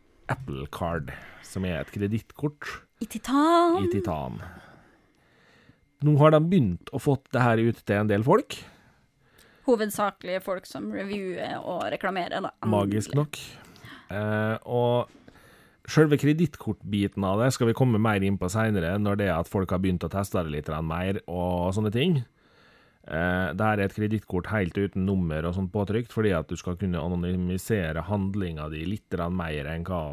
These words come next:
Speaker 1: du til nå har gjort.
Speaker 2: Mm.
Speaker 1: Eh, noe jeg for så vidt kan forstå, med tanke på at vi har en milliard kundeklubber, og drar du kortet ditt på en butikk, så vet de nøyaktig hvor tid du handler melk sist.
Speaker 2: Japp.
Speaker 1: Eh, sånne ting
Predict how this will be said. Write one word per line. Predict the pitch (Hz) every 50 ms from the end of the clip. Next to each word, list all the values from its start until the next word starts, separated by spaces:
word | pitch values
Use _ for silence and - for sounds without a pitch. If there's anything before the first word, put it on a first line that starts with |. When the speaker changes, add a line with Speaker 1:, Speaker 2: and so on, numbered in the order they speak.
| 73 80 -
Speaker 1:
du | 95 95 92 90
til | - - - 104 107
nå | 101 87
har | 85 92 123
gjort. | 165 151 - - - - - _
Speaker 2:
Mm. | 277 214 202 196 190 208 - - - - - - - _
Speaker 1:
Eh, | - - 90 92 92 90 92 92 92 95
noe | 101 117 - - 95
jeg | 85 82 -
for | - 104
så | - 107 87
vidt | 82 78 -
kan | - 98 82 82 82
forstå, | - 95 - - 87 80 82 80 80
med | 87 98
tanke | 90 101 98 90 90
på | - - 82
at | 80 76 85
vi | 90 87
har | 87 85 82
en | 82 85
milliard | 87 90 87 85 85 87 87 87 90 98 104 101 92 107 123 110 82 76 76
kundeklubber, | - 90 87 85 92 87 98 90 82 73 76 90 123 123 107 - - - - - -
og | - - 90 95
drar | 101 101 95 85
du | 78 80
kortet | - 98 95 87 80
ditt | 78 -
på | _ 82 82
en | 80
butikk, | 80 85 87 82 -
så | - 92
vet | 90 87 87 87 _
de | - 73 80
nøyaktig | 82 85 90 92 90 98 104 95 80 78 90 - - _ - _ - 131 120
hvor | - 92 -
tid | - 85 76
du | 80 80
handler | 85 82 78 76 76
melk | 76 73 78 - -
sist. | - 76 78 - _ - - _ - - - - - - -
Speaker 2:
Japp. | - - 220 - - - - -
Speaker 1:
Eh, | - 85 73 78 87 95 92 90 90 90 90 87 -
sånne | - - 120 120 123 117
ting | 123 139 156 180 185